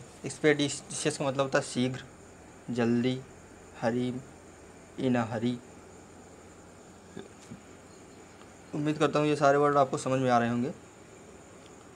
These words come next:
चलिए नेक्स्ट वर्ड पे आते हैं। नेक्स्ट वर्ड है sacrosanct। और sacrosanct का मतलब होता है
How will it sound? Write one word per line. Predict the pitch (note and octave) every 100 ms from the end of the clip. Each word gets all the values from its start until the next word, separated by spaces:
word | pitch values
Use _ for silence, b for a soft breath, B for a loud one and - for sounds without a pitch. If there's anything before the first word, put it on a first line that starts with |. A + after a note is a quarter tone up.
| - -
चलिए | - C3
नेक्स्ट | C3 C3 C3
वर्ड | C3+ B2+ B2+
पे |
आते | B2+ A#2
हैं। | C3+
नेक्स्ट | B2 B2 -
वर्ड | B2 B2+
है |
sacrosanct। | C3 - B2+ - B2+ A#2+ - B2 A#2 G2+ - - - - - - - - - - - - - - - - - - - - - - - - - - - -
और | D#3+
sacrosanct | - - C3 E3+ G3+ G3+ E3 F3+
का | E3+
मतलब | D3+ C#3
होता | B2 A#2 B2+
है | D#3